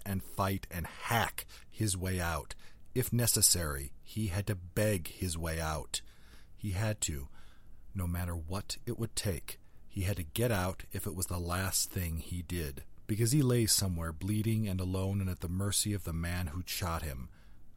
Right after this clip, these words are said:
Carl had used a silencer, and that meant no one was coming. He'd have time to hide the body in that Texas-sized trunk and wash the blood into the gutters. No one would know.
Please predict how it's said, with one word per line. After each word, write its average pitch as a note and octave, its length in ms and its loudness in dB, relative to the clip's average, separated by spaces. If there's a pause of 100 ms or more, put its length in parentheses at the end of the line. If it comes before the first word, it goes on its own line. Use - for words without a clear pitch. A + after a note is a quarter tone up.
Carl A#2 280 4
had A2+ 120 2
used A#2+ 160 2
a A2+ 40 4
silencer, B2 540 6
and F2 140 2
that A2+ 160 0
meant G#2+ 200 0
no F#2 140 0
one G#2+ 180 4
was A2 140 6
coming. F#2+ 420 2 (540)
He'd G2+ 240 -2
have G2 220 2
time G2 280 2
to F#2+ 80 0
hide G2 500 2
the G2+ 80 -2
body F#2+ 360 2
in F#2 100 2
that F2+ 200 0
Texas-sized - 800 2
trunk F2 380 0 (440)
and F2 180 -2
wash G2 280 0
the G#2+ 100 0
blood G2+ 220 2
into G2 140 0
the G#2+ 80 0
gutters. D#2 500 0 (600)
No F#2 140 0
one G#2 220 2
would A2 160 2
know. E2 400 0